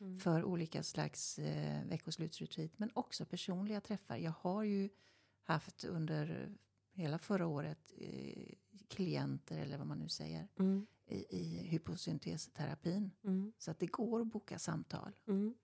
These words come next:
Speaker 2: och möten med mig.
Speaker 1: Mm.
Speaker 2: Och sen utifrån det så kan man ju ta reda på om man vill gå vidare med någon av formen av behandling eller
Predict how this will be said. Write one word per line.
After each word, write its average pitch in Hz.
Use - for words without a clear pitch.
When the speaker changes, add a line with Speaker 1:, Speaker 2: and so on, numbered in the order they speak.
Speaker 2:
och 180
möten 165
med 156
mig. 165
Speaker 1:
Mm. 196
Speaker 2:
Och -
sen 156
utifrån 160
det 160
så -
kan 165
man 160
ju 160
ta 160
reda 151
på -
om 156
man 165
vill -
gå -
vidare 160
med 156
någon 156
av 151
formen 147
av 151
behandling 147
eller 160